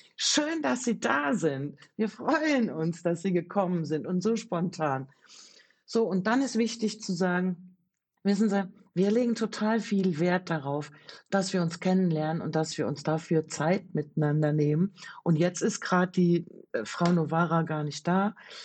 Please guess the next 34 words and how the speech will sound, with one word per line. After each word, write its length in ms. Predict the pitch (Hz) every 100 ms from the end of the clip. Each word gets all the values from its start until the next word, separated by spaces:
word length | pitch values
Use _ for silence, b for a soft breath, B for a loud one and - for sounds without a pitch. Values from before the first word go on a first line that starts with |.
| B
oder 240 | - 175 165
hat 180 | 165 165
einen 100 | 156
dringenden 520 | 165 160 156 151 147
Termin 480 | - 160 202 220 -
oder 280 | 143 139
was 280 | 156 214 - -
auch 220 | 160 -
immer. 460 | - 208 165 180 202 B B B B B B B _
Und 180 | 196 185
deswegen 480 | 214 233 220 202 185
schlage 300 | - 165 165
ich 140 | -
Ihnen 220 | 139 151 151
vor, 320 | - 143 147 B B
lassen 300 | 160 175 196
Sie 180 | - 160
uns 240 | 131 139
doch 140 | - 139
vereinbaren, 680 | - 131 131 143 139 135 131
wann 160 | 135
wir 160 | 139 143
uns 220 | 127 135
Ruhe 220 | 139 160
und 140 | 107 131
Zeit 280 | - 135 -
füreinander 600 | - - 131 123 123 123
nehmen. 400 | 127 123 127 - B B B B -
Ne, 100 | 214
passt's 420 | 214 226 220 -
Ihnen 200 | 190 190
dann 180 | 175 165
besser 300 | 156 156 139
morgen? 600 | 135 139 175 262 294